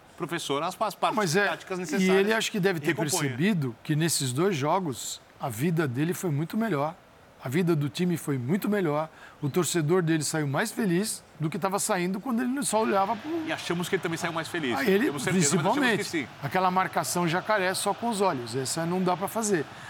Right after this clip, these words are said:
Speaker 2: É, e ele faz um golaço, que é de um cara que tá de costas, que faz o giro no zagueiro e, e marca um baita de um gol. Sim, e no momento que ele já tinha tirado o Yuri Alberto,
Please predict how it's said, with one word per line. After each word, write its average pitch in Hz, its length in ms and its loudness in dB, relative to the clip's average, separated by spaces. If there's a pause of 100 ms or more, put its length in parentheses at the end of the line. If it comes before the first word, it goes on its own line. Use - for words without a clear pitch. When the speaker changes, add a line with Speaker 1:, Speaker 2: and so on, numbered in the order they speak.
(180)
Speaker 2:
É, 151 240 0
e 160 100 4
ele 180 120 4
faz 208 200 0
um 226 80 -2
golaço, 220 560 2
que 160 120 0
é 156 60 2
de 147 120 0
um 160 80 0
cara 175 240 2
que 190 320 -2 (100)
tá 170 120 0
de 151 100 -2
costas, 208 500 -2
que - 60 -12
faz 185 240 0
o 175 80 2
giro 165 380 2
no 160 120 0
zagueiro 160 520 2
e, 330 240 6 (280)
e 226 80 2
marca 196 320 2
um 277 60 2
baita 196 480 2
de 359 80 0
um 330 80 0
gol. 185 240 0 (420)
Sim, 156 300 0
e 165 140 4
no 160 140 2
momento 180 320 2
que 196 40 -4
ele 202 80 2
já 170 120 2
tinha 185 140 -2
tirado 147 600 -2
o - 40 -4 (220)
Yuri 147 140 2
Alberto, 170 500 -2